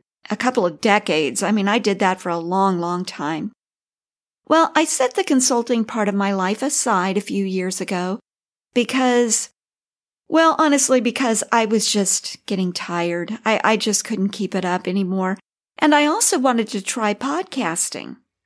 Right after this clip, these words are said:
I couldn't do the podcasting thing and my day job and consulting. So I had to give one of those things up, and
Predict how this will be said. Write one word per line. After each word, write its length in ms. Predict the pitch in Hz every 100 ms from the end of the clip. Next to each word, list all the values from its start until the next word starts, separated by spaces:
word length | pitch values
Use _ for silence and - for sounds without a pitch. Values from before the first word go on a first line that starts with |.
| _ _ _ _ _ - -
I 80 | 247
couldn't 360 | 254 339 320 269
do 480 | 277 262 262 254 - _ _
the 80 | 240
podcasting 840 | 285 240 247 247 220 - 226 208
thing 480 | 208 220 190 202 - _
and 400 | 220 254 294 277
my 160 | 247 226
day 240 | 226 214
job 400 | 220 196 196 190 -
and 440 | 233 226 226 226 -
consulting. 840 | 226 196 - 185 180 190 170 170 - _ _ _ _ _ _ _
So 720 | - - 240 226 220 214 - -
I 100 | 233
had 300 | 233 233 226
to 100 | 226
give 160 | 202
one 140 | 202 196
of 140 | 190
those 260 | 185 170 -
things 260 | 190 -
up, 320 | - 220 208 -
and 720 | - 208 202 202 196 190 -